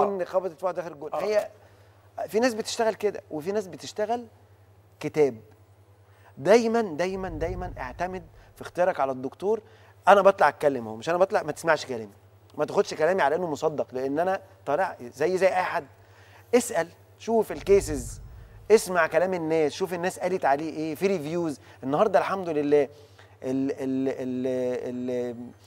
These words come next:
Speaker 1: السوشيال ميديا والإنترنت بقى في reviews بتت-، بتك-، يعني الناس بقت، الدنيا بقت مفتوحة. تخش هتلاقي: "لا، ده بيتقال عليه ده بيشتغل كويس، لا مش بيشتغل كويس". ال-، الريفيوز دي مهمة.
Speaker 2: مم.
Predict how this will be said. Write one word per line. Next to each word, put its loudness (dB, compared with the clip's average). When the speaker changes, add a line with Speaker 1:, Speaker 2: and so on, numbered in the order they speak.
Speaker 1:
السوشيال 0
ميديا 2
والإنترنت 0
بقى -4
في -4
reviews -4
بتت-، -14
بتك-، -16
يعني -8
الناس -6
بقت، -4
الدنيا -2
بقت 0
مفتوحة. -10
تخش 0
هتلاقي: 0
"لا، 4
ده -2
بيتقال 4
عليه 4
ده 2
بيشتغل -6
كويس، -10
لا -10
مش -18
بيشتغل -8
كويس". -4
ال-، -4
الريفيوز -6
دي -6
مهمة. -4
Speaker 2:
مم. -16